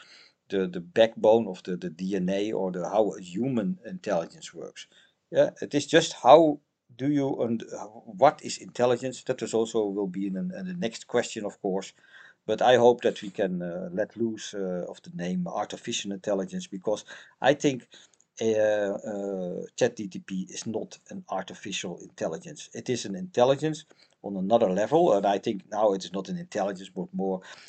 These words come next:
uh, something like a chess, uh, computer or a Go computer. It is an, uh, a game of words, eh? Not Game of Thrones, but a game of words. It is an, uh, an,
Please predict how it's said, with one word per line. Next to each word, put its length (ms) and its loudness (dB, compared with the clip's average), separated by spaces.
uh, 60 -14
something 400 -4
like 200 -2
a 60 -16
chess, 400 0
uh, 340 2
computer 460 -4
or 380 -6
a 20 -14
Go 320 2
computer. 460 -4
It 160 -8
is 180 -4
an, 220 -2
uh, 380 -4
a 60 -10
game 420 2
of 220 -8
words, 480 0
eh? 80 -4
Not 160 -10
Game 220 -2
of 80 -14
Thrones, 360 -6
but 160 -14
a 40 -18
game 260 0
of 140 -4
words. 200 -6
It 120 -10
is 140 -8
an, 160 -8
uh, 220 -4
an, 220 -6